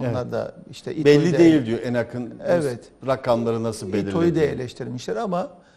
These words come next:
Speaker 2: yani gerçekten herkes ama herkes bugün çarşıyı pazara biliyor.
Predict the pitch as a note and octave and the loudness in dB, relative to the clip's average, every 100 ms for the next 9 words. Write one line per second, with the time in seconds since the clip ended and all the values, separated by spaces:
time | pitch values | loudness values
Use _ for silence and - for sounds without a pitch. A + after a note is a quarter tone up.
0 | _ _ _ E3 E3+ F3+ F#3+ G#3+ G#3 F3 | _ _ _ -8 -6 -4 -4 -4 -4 -8
1 | F#3+ G3 - _ - F3 G#3 A3 - B2 | -6 -8 -10 _ -18 0 2 2 -2 -8
2 | A#2 C#3+ C#3+ E3+ F#3 - C#3+ - E3+ D3 | -6 -6 -4 -2 -2 -4 -8 -6 -8 -6
3 | D3+ D3 E3 D3 - C#3 C#3+ A#2+ B2 A2 | -8 -6 -6 -6 -6 -8 -6 -6 -6 -8
4 | G#2 A#2 D3 D3 | -8 -6 -4 -4